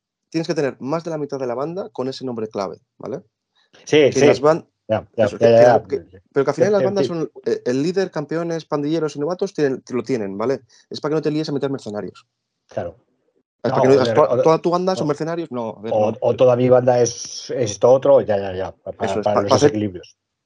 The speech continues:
Speaker 1: eso, para hacerte una banda de mercenarios, hay, hay una opción para hacerte una banda de mercenarios. O sea, hazte eso. No te hagas una banda de Orlocks con mercenarios, ¿vale?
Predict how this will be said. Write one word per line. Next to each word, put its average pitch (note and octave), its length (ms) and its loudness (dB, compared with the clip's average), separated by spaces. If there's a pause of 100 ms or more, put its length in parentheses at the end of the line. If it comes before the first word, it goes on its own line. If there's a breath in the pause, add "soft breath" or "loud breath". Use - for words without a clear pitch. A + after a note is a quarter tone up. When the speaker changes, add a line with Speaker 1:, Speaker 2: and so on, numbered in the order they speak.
Speaker 1:
eso, B2 180 -6
para A#2 80 -6
hacerte B2+ 180 -2
una D#3 80 2
banda D#3+ 160 0
de B2+ 60 -2
mercenarios, D3 580 -4
hay, A#2+ 180 -4
hay D#3 140 0
una D3+ 160 -2
opción B2 460 -6
para A2+ 100 -8
hacerte C3 200 -6
una A#2+ 100 -4
banda A#2 180 -4
de A2+ 80 -2
mercenarios. A2+ 540 -8
O A#2 40 -12
sea, A#2 200 -8
hazte A#2 280 -6
eso. - 280 -10 (100)
No A#2 220 -6
te B2+ 60 -4
hagas B2 160 0
una B2 100 -4
banda A#2 180 -2
de A#2+ 60 0
Orlocks A#2+ 340 -2
con A2+ 200 -8
mercenarios, A2 640 -10 (100)
¿vale? A2 280 -6